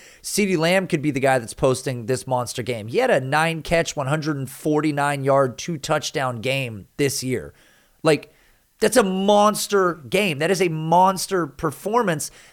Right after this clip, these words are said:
that's in his range of outcomes. Um, that's at basically seventeen yards per reception. So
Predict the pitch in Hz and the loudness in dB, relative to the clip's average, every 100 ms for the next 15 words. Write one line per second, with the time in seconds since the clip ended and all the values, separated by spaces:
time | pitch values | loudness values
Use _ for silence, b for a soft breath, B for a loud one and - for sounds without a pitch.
0 | B 190 - - 180 208 190 165 127 160 | B -2 -2 -6 -4 0 2 0 0 -4
1 | 180 160 147 175 180 165 127 117 - - | -4 -2 2 2 2 -2 -2 -4 -10 -14
2 | b b b - 143 135 127 151 180 - | b b b 0 4 2 0 -2 -2 2
3 | 180 - _ 127 156 147 151 123 - 160 | 2 0 _ 0 0 0 -2 -2 0 0
4 | 160 - 160 143 139 143 139 - 127 - | -2 -4 -4 0 2 2 0 -6 -6 0
5 | 185 185 156 131 - 151 - | 0 0 -4 -4 2 2 2